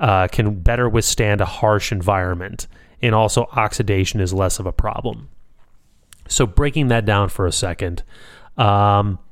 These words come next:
being inside a barrel for six,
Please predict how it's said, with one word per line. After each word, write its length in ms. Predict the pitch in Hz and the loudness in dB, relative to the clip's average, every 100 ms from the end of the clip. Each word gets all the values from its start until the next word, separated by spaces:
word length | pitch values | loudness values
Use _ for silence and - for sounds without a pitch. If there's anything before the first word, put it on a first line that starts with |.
| - - 117 | -20 -14 -2
being 300 | 127 180 190 | 0 2 2
inside 360 | 180 - 156 | 2 4 4
a 60 | 131 | 2
barrel 500 | 95 107 110 117 120 | 2 2 4 4 2
for 840 | - - 104 101 98 98 98 101 - - - _ _ _ _ _ - | -2 0 2 4 4 4 2 0 -6 -20 -20 _ _ _ _ _ -6
six, 840 | 127 - - - 139 - - - | -2 0 0 0 -2 0 -2 -2